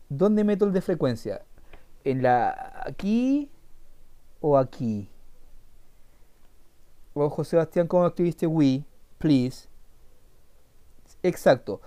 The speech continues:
Primero va el to be y después frecuencia.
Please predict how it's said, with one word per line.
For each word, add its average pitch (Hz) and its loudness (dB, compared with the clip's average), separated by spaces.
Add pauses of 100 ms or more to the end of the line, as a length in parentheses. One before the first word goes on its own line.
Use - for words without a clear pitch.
(200)
Primero 196 4
va 202 6
el 196 0
to 180 -2
be 165 0
y 214 0
después 175 -2
frecuencia. 180 0